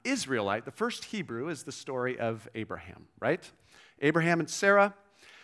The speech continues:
and God's wonderful gift of this son, Isaac, who is promised for many years and finally comes, and it's this beautiful thing, and he grows into a, a, a young boy, however old he is. Uh, and then in Genesis twenty-two, um, God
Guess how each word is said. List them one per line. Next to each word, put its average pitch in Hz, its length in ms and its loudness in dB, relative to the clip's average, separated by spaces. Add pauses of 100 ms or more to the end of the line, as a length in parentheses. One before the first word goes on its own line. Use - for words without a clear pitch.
(480)
and 139 140 -4
God's 147 280 6
wonderful 175 320 -2
gift 147 500 -2
of 117 360 0
this - 480 -6
son, 131 640 -2
Isaac, 110 520 -4
who 110 180 -8
is 98 160 -10
promised 147 480 2
for 123 120 -6
many 151 280 0
years 143 500 0
and 113 160 -6
finally 180 400 10
comes, 160 480 2
and 131 80 -4
it's - 80 -8
this 120 120 -12
beautiful 170 320 -4
thing, 156 220 -4
and 127 80 -4
he 165 120 2
grows 156 380 2
into 143 260 -4
a, 127 60 0
a, 123 680 -2 (100)
a - 60 -14
young 151 180 0
boy, 143 300 2
however 135 240 -2
old 139 140 -4
he 131 100 -4
is. 127 400 -6 (540)
Uh, 127 360 6
and 143 160 -4
then 233 120 4
in 170 260 -2
Genesis 196 400 0
twenty-two, 160 920 -6 (640)
um, 131 300 0
God 185 400 8